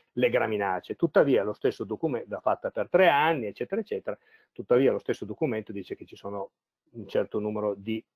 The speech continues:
gaps, cioè di, di situazioni da superare, e in par-, in particolare, ed è un aspetto che ci interessa a tutti, wor-, per quanto tempo, soprattutto nei bambini, saranno i benefici? Cioè io faccio la terapia per tre anni, per quanto mi porterò dietro l'eventuale beneficio?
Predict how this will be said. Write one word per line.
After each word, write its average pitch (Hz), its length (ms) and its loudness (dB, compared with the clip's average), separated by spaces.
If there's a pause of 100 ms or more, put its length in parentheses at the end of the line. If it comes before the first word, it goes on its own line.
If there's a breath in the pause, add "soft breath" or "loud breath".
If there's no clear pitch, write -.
(120)
gaps, 113 800 -2
cioè - 180 -6
di, 95 260 -10 (400 soft breath)
di 101 540 -8
situazioni 113 480 -4
da 104 140 -4
superare, 107 840 2
e 104 60 -4
in 104 240 -8
par-, - 180 -2 (140)
in 117 120 -10
particolare, 127 920 2 (200)
ed 110 160 -4
è 117 60 4
un 110 120 0
aspetto 104 380 0
che 92 80 -6
ci - 100 -10
interessa 107 440 0
a 123 40 0
tutti, 113 480 -2 (600 soft breath)
wor-, 127 520 2
per 120 220 2
quanto 143 440 2
tempo, 113 420 0
soprattutto 107 460 -4
nei 104 120 -6
bambini, 110 400 -2
saranno 107 360 0
i 101 40 -4
benefici? 98 540 -2
Cioè 101 120 -6
io 107 100 -2
faccio - 240 -4
la 98 80 0
terapia 110 320 -2
per 95 120 -6
tre 107 140 -2
anni, 107 180 -2
per 101 140 -6
quanto 117 320 0
mi 110 140 -2
porterò 107 360 -2
dietro 101 300 -2
l'eventuale 95 440 -2
beneficio? 101 560 -8